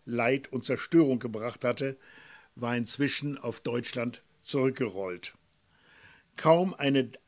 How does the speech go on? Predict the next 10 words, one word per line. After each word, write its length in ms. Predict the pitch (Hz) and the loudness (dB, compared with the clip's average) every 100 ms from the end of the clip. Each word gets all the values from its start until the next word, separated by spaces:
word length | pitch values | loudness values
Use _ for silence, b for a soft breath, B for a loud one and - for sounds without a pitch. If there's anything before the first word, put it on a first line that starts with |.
| _ - | _ -4
größere 440 | 131 160 160 147 | 2 2 2 2
deutsche 340 | 127 127 131 120 | 4 4 2 -4
Stadt 360 | - 135 - B B B - | -2 -2 -2 B B B -2
blieb 200 | 131 113 | -2 -2
schließlich 520 | - 135 147 165 127 | -2 -2 -2 -4 -4
noch 200 | 135 - | -4 -6
von 140 | - | -6
den 140 | 131 117 | -6 -4
unbarmherzigen 1000 | 151 143 135 110 120 - - 117 120 120 | -4 -2 -2 -2 -4 -4 -6 -4 -4 -4
Luftangriffen 840 | 131 139 - 123 113 123 120 117 | -2 -4 -2 -2 0 0 -2 -4